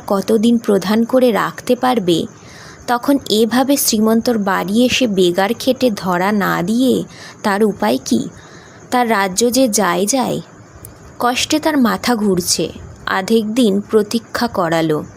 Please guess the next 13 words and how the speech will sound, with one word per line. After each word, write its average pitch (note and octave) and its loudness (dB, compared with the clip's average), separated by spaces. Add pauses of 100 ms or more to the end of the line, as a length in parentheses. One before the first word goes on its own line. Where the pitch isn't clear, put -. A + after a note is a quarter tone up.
(480)
আধবেলার A#3+ 2
বেশি G#3+ 2
বেগার G3+ 2
খাটালো, E3+ -2 (380)
এক G3 -8 (100)
মুঠো A#3+ 2
গুড়মুড়ি G3+ 2
জল F#3+ 0
খেতে G#3 -2
দেয়নি। D#3+ -2 (540)
বেলগাছের G#3+ 2
দেবতার G3+ 2
মতোই A#3 2